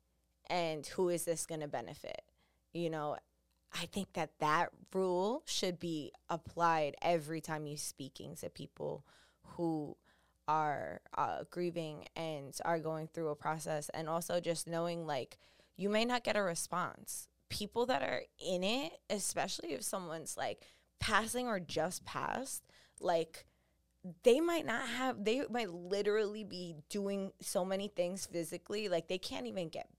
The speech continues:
back to you. So it's important to not take that stuff personal too. Like, I know even in a lot of cases that I haven't been able to get back to people that, you know, and, and, and I'm on the outskirts of this particular situation, you know, so I,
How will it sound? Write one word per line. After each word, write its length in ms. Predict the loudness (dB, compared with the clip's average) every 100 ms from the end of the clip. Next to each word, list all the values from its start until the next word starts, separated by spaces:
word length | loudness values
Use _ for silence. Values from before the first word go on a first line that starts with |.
| _
back 260 | -2 -2 -4
to 140 | -14
you. 140 | -12 -12
So 220 | -2 2
it's 160 | 2 0
important 340 | -6 -6 -4
to 100 | -2
not 260 | 0 0 0
take 220 | -4 -4
that 200 | -4 -4
stuff 300 | -4 -4 -4
personal 520 | -4 -4 -4 -6 -10 -10
too. 280 | -8 -6 -6
Like, 160 | -6 -4
I 120 | -2
know 320 | -2 0 -2 -4 -18 -18 -6
even 300 | -2 0 0
in 120 | 0
a 60 | 4
lot 220 | 4 4
of 80 | 0
cases 480 | -4 -4 -4 -4
that 200 | -2 -2 2
I 100 | 2
haven't 260 | 2 0
been 140 | 0 -2
able 160 | -2
to 60 | 0
get 120 | 0
back 160 | 2 0
to 60 | -2
people 360 | -8 -6 -6 -8 -16 -2
that, 300 | 0 0 -2
you 160 | -4
know, 260 | -2 -2 -4 -6 2
and, 240 | 2 4
and, 200 | 2 4 2
and 140 | 0 2
I'm 180 | 2
on 140 | 0 -2
the 80 | -2
outskirts 560 | 0 0 -2 -2 -2 -2
of 120 | -4
this 140 | -6 -4
particular 560 | -4 -4 -4 -4 -4
situation, 800 | -4 -6 -6 -4 -2 -2 -4 -8
you 140 | -8 -6
know, 140 | -4
so 180 | -2 0
I, 140 | 0